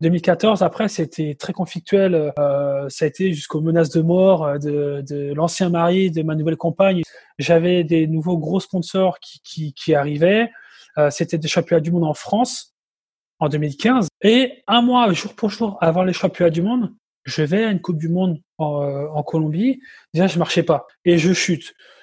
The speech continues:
Je suis brûlé, euh, au deuxième degré de la cheville à l'épaule. Donc, euh, à un mois, jour pour jour, avant les championnats du monde,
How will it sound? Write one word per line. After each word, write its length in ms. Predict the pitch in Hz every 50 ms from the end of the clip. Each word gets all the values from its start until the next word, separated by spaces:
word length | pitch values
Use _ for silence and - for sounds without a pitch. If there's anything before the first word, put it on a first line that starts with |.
| _ _
Je 160 | _ - - 160
suis 160 | - - 190
brûlé, 560 | 160 160 151 196 180 208 226 233 233 233 208 - 160
euh, 480 | 156 156 151 151 147 147 147 147 156 160 -
au 80 | 156
deuxième 280 | 147 165 165 175 202 196
degré 360 | 180 180 175 165 170 214 226
de 120 | 196 180 170
la 120 | 170 160
cheville 480 | - - - 220 226 226 226 208 170 - _ _ _ _ _ _ _ _ _ _ _
à 120 | - 156
l'épaule. 380 | 170 180 - - 165 147 127 - - _ _ _ - - - - _ _
Donc, 220 | - 180 180 - 170
euh, 60 | 175 -
à 460 | - 160 160 160 156 156 170 - 185 196
un 40 |
mois, 220 | 202 202 220 214 196
jour 260 | 165 - 202 175 -
pour 180 | - 180 175 160
jour, 320 | 151 175 190 185 175 165
avant 200 | 156 147 151 160
les 100 | 165 156
championnats 380 | - - 165 165 - 165 151 143
du 120 | 143 147
monde, 320 | 160 185 220 214 185 -